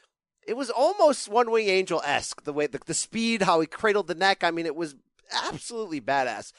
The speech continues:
I, I, I love that moment. That was arguably the best moment of the show for me. And our good buddy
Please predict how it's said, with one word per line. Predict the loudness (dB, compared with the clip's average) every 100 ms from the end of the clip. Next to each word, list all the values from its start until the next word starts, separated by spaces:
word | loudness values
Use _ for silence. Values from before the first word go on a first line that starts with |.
| _ _ 0
I, | 2 6
I, | 6 6
I |
love | 6 6 6
that | 4
moment. | 2 -2 2
That | 4
was | 6
arguably | 4 4 0 -4
the | -2
best | 0 -2 0
moment | -4 -4
of | -8
the |
show | -6 -2 -2
for | -2
me. | -10 -4
And | 2
our | 4
good | 4 0
buddy | 2 0